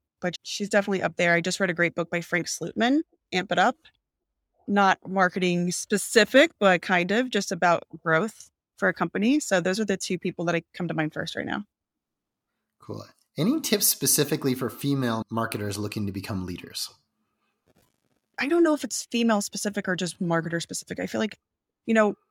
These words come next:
Speaker 1: in full transparency, we've been in the process of hiring a,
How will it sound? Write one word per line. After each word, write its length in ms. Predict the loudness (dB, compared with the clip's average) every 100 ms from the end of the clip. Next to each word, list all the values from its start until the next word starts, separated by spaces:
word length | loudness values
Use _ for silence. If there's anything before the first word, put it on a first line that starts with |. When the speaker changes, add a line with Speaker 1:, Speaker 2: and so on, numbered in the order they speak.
| _ _ _ _ _ _ _ _ _
Speaker 1:
in 200 | 0 0
full 300 | 0 -4 -4
transparency, 440 | -2 -2 0 -2 -2
we've 100 | 0
been 120 | 2
in 40 |
the 60 | 0
process 340 | 0 -4 -4
of 60 | -8
hiring 440 | 0 2 2 0
a, 160 | 0